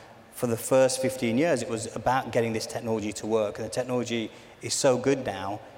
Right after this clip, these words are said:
it does its job, and that's not, you know, our biggest problem. Our biggest problem is how do we put that data we get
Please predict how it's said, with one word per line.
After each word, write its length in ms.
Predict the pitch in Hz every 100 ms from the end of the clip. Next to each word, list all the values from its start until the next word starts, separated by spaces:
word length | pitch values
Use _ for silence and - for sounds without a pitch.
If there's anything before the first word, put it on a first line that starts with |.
| -
it 160 | 113
does 220 | 110 120 113
its 160 | -
job, 320 | - 110 98
and 100 | 104
that's 240 | 110 110 -
not, 140 | 117 110 107 -
you 80 |
know, 80 | 110
our 140 | 101 107
biggest 320 | 101 98 -
problem. 360 | 165 165 101 98 - - - -
Our 80 | 107
biggest 280 | 117 113
problem 260 | - 131 113
is 220 | 107 107 - - -
how 240 | - 131
do 100 | 143
we 160 | 139 127
put 340 | 120 139 127 117
that 280 | 117 117
data 340 | - 117 127 -
we 120 | 104
get 200 | 101 98